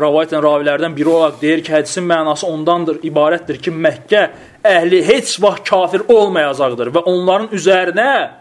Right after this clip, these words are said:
kafirliklərinə görə heç kəs hücum etməyəcəkdir. Həmçinin, e, digər bir hədisdə Peyğəmbər sallallahu əleyhi və səlləm buyurur ki, bu ildən sonra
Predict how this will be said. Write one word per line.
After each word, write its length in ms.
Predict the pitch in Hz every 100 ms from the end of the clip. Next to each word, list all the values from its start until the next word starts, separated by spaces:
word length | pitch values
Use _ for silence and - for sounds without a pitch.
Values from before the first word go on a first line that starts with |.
| _ - _ -
kafirliklərinə 920 | 190 190 170 160 175 - 165 160 170 196
görə 200 | 175 165
heç 220 | 180 202 -
kəs 160 | 165
hücum 320 | 160 151 151 156
etməyəcəkdir. 680 | 156 117 107 107 - - _ _ _ _ - - _ - - -
Həmçinin, 600 | 170 208 196 190 196 190 - _ _ _ _ _ - -
e, 100 | 135 139 135 131 - _ _ _ _ _ _ - -
digər 320 | 135 190 175 165
bir 100 | 170
hədisdə 240 | 160 - 180
Peyğəmbər 320 | 175 160 170
sallallahu 160 | 165 151
əleyhi 140 | 180
və 20 |
səlləm 200 | 160 156
buyurur 260 | 151 165 165
ki, 140 | 160 156
bu 120 | 196
ildən 320 | 170 165 175
sonra 400 | 170 175 160 151